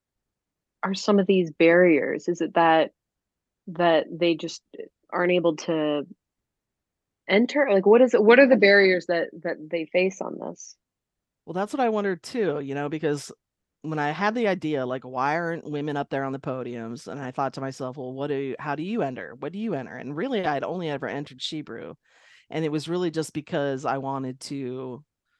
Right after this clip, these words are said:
Speaker 2: show up and represent for women in the hobby.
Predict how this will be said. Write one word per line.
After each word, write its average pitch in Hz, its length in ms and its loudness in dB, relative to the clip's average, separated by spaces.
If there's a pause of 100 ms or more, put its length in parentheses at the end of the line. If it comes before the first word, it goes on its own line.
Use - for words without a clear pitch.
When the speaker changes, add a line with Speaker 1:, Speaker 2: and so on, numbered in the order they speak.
(280)
Speaker 2:
show 156 360 -2
up 139 140 -2
and 139 120 -8
represent 135 500 -6
for 139 140 -12
women 131 340 -6
in 123 140 -8
the 123 80 -10
hobby. 135 600 -8